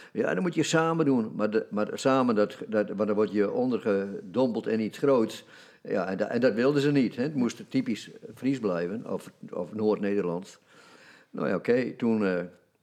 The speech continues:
hebben ze, "Oké, dan doen we het alleen voor gehandicapte kinderen." Dus in, in, eh, eerst alleen maar in Noord-Nederland, maar uiteindelijk hebben we ook een project gedaan. Dat is het honderd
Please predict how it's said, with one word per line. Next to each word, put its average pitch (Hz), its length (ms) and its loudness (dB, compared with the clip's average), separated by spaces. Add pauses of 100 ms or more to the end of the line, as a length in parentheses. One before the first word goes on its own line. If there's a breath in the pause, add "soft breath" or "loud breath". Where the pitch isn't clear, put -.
(480)
hebben 117 240 0
ze, 117 140 2
"Oké, 143 200 4
dan 156 100 2
doen 165 100 2
we 135 40 0
het 113 100 2
alleen 113 200 4
voor 101 120 -8
gehandicapte 110 500 -2
kinderen." 107 400 -4 (680 soft breath)
Dus 101 160 -4
in, 127 400 2
in, 123 400 2
eh, 101 320 -2
eerst 123 320 0
alleen 113 300 4
maar 104 100 2
in 104 80 2
Noord-Nederland, 110 600 2
maar 104 100 0
uiteindelijk 107 440 2
hebben 101 180 2
we 110 60 6
ook 117 120 0
een 107 60 -2
project 104 360 2
gedaan. 101 440 -2 (560 loud breath)
Dat 104 180 -4
is 107 80 -2
het 98 80 -8
honderd 110 440 2